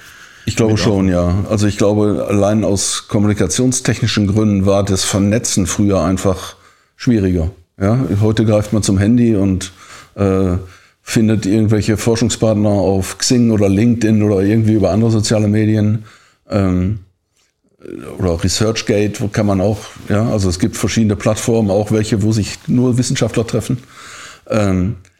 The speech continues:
Speaker 1: das gab's früher einfach gar nicht. Die hatten gar nicht die Möglichkeit, ja. Da ist man auf Kongresse gefahren und hat Verbindungen aufgebaut. Dann gab's quasi, äh,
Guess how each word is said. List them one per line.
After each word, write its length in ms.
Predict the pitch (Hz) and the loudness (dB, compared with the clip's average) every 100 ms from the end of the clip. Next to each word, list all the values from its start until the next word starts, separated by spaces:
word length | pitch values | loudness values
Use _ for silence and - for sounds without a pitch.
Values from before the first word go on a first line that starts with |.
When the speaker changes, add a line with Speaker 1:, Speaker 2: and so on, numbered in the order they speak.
| _ _ _ - | _ _ _ -8
Speaker 1:
das 220 | 95 - | -6 -2
gab's 220 | 131 - | -2 -2
früher 320 | - 117 110 | -2 0 0
einfach 260 | 85 92 98 | 0 -2 -2
gar 180 | - 82 | -2 -2
nicht. 260 | 82 - _ _ - | -4 -10 _ _ -4
Die 100 | 104 | -2
hatten 200 | 110 117 | 0 0
gar 140 | 98 | 0
nicht 160 | 104 101 | 0 0
die 60 | |
Möglichkeit, 640 | 104 139 131 - 82 85 - - | 0 0 -2 -2 -2 -4 -12 -6
ja. 260 | 98 104 131 | -2 0 0
Da 120 | 101 | 0
ist 180 | 95 - | -2 0
man 120 | 113 | 0
auf 120 | 104 | 0
Kongresse 440 | 107 104 120 - | 0 0 0 0
gefahren 480 | 139 - 127 127 139 | 0 2 2 2 2
und 100 | 113 | 2
hat 160 | 113 110 | 0 -2
Verbindungen 800 | - 117 110 131 147 135 127 110 | -2 0 2 2 2 4 2 2
aufgebaut. 720 | 120 - 135 123 131 135 - - - - - | 0 0 2 2 2 0 -4 -14 -16 -16 -6
Dann 180 | 123 110 | 0 2
gab's 300 | 107 113 - | 2 0 -2
quasi, 640 | - 113 113 113 107 104 123 - _ _ | 0 0 2 2 2 0 -6 -20 _ _
äh, 300 | - 104 101 | -2 0 2